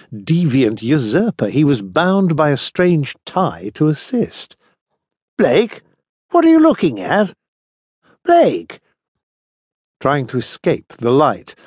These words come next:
and this odd clergyman, I jumped an ornamental rail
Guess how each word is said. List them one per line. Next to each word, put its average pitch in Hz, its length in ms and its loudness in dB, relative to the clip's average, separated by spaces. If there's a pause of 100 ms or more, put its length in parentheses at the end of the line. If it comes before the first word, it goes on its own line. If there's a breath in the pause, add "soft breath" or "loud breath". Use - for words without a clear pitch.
(140 soft breath)
and 120 320 -2
this 104 360 -4
odd 113 300 -4
clergyman, 131 600 0 (380 loud breath)
I 156 120 0
jumped 143 440 -2
an 135 80 -2
ornamental 135 480 0
rail 113 420 0